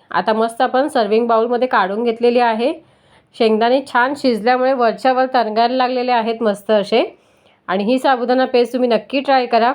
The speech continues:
खूप टेस्टी आणि पाच मिनटात होणारी आपण सकाळच्या घाईसाठी आपण मस्त पोटभरीचा नाश्ता होऊ शकतो लहानांपासून मोठ्यांपर्यंत. कसा वाटला मग आजचा व्हिडिओ,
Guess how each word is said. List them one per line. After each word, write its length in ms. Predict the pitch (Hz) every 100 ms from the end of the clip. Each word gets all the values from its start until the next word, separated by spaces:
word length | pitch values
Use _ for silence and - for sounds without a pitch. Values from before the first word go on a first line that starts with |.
| 277
खूप 240 | 262 269 269
टेस्टी 680 | 247 240 - 247 294 330 _ _ -
आणि 140 | 214 269
पाच 340 | 320 320 320
मिनटात 340 | 311 262 262
होणारी 280 | 277 240 240
आपण 280 | 240 240 294 403
सकाळच्या 500 | - 226 240 240 262
घाईसाठी 460 | 262 233 226 247 233
आपण 200 | 233 262
मस्त 300 | 240 240 277
पोटभरीचा 600 | 269 233 220 240 233 254
नाश्ता 360 | 233 208 -
होऊ 160 | 226 214
शकतो 480 | 220 196 196 277 - - _ _
लहानांपासून 640 | 202 208 208 240 240 233 277
मोठ्यांपर्यंत. 720 | 262 220 233 220 214 185 160 156 - _ _ _ -
कसा 200 | 226 269
वाटला 260 | 262 277
मग 100 | 269
आजचा 260 | 262 254 269
व्हिडिओ, 300 | 247 233 277